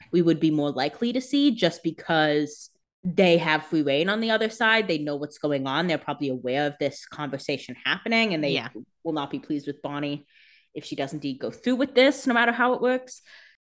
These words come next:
Speaker 1: But I also think there's some way in which Bonnie will get away from expression by the end of this season, because it's, you know, not exactly good magic for her to be responding to.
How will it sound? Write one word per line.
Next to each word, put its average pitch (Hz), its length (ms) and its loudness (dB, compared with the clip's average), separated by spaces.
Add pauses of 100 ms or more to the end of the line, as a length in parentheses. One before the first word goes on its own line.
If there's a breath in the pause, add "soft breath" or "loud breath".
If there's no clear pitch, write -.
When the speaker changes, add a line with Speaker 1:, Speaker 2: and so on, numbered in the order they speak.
Speaker 1:
But 202 100 4
I 220 60 8
also 220 220 6
think 214 240 0
there's 185 240 2
some 196 220 4
way 165 340 4
in 156 140 -2
which 151 320 -4
Bonnie 147 540 -4 (120)
will 156 140 -4
get 147 260 -2
away 143 240 0
from 151 140 -8
expression 147 880 -4 (720)
by 156 140 2
the 156 180 0
end 151 200 -2
of 143 100 -8
this - 260 -6
season, 170 460 0
because 143 400 -4
it's, - 280 -20 (100)
you 160 120 -8
know, 127 100 -4
not 143 220 -2
exactly 143 400 -2
good 135 260 -8
magic 139 460 -4
for 139 80 -14
her 143 120 -4
to 131 80 -6
be 113 300 -6
responding 202 480 2
to. 139 280 2